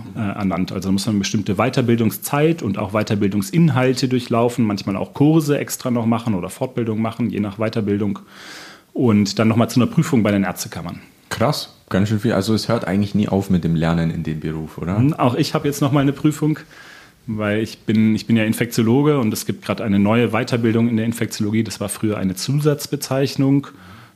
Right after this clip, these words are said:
Speaker 1: Jetzt ist es eine Kernkompetenz, eine Kernweiterbildung in der inneren Medizin geworden. Und da gibt's eine Übergangsregelung. Und in der Übergangsregelung müssen auch Leute, die jetzt schon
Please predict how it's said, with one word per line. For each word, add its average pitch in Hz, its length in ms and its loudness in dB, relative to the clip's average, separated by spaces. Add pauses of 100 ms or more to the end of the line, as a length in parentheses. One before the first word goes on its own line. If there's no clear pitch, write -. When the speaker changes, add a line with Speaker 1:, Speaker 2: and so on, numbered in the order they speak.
(160)
Speaker 1:
Jetzt - 160 -12
ist 101 100 -4
es 98 140 -6
eine 92 220 -4
Kernkompetenz, 127 1080 0
eine 101 160 0
Kernweiterbildung 117 840 2
in 107 80 0
der 104 120 -2
inneren 110 240 2
Medizin 101 400 0
geworden. 123 420 2
Und 113 100 -4
da 90 60 -8
gibt's - 240 -12
eine 95 140 -4
Übergangsregelung. 117 1120 2
Und 92 160 -4
in 98 80 -2
der 95 100 0
Übergangsregelung 107 920 0
müssen 95 240 -4
auch 110 160 -4
Leute, 117 280 2
die 101 200 -2
jetzt 98 160 -4
schon 98 340 -2